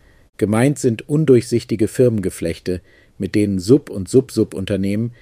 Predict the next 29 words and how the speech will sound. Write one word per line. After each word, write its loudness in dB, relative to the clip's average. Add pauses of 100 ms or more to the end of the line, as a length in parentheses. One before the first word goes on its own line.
(240)
die -4
für -2
große 2
Anbieter -2
wie -2
Hermes, -2
D 0
P -2
D 2
oder -4
Amazon -4 (320)
Paketsendungen 0
ausliefern, -4 (360)
ihre 0
Beschäftigten -2
brutal 0
ausbeuten, -2 (320)
Arbeitszeiten 0
verschleiern, -4 (460)
Löhne 6
und -6
Sozialabgaben -2
unterschlagen. -8 (480)
Hier 4
werde 4
planmäßig -2
ein -6
System 0
geschaffen -4